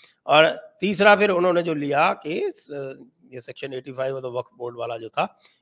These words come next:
ये दूसरा उन्होंने किया। और जो आर्गुमेंट लिया गया कि साहब ये दीन मोहम्मद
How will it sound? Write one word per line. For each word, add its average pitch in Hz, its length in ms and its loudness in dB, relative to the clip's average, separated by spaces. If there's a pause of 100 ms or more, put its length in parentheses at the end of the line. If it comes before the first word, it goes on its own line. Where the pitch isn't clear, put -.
(120)
ये 131 120 -2
दूसरा 135 420 2
उन्होंने 160 380 -2
किया। 180 280 2 (380)
और 185 600 8 (760)
जो 175 420 4 (120)
आर्गुमेंट 175 540 0
लिया 170 220 4
गया 175 240 4
कि 208 120 -6
साहब 175 240 0
ये 175 60 -2
दीन 165 260 -4
मोहम्मद 156 340 -2